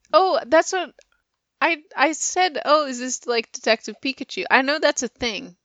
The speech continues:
I didn't, I don't know anything about po-, but a Pokemon can only say one word.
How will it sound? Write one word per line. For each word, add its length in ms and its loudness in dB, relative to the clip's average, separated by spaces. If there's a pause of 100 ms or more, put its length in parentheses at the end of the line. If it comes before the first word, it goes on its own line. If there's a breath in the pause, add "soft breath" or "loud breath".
(280)
I 120 8
didn't, 220 -6
I 180 6
don't 140 -2
know 160 -8
anything 420 -8
about 440 -2 (140)
po-, 140 -12 (100)
but 220 -10
a 100 -8 (440)
Pokemon 560 -10 (540)
can 160 -8
only 640 -10 (100)
say 840 0
one 400 -16
word. 420 -10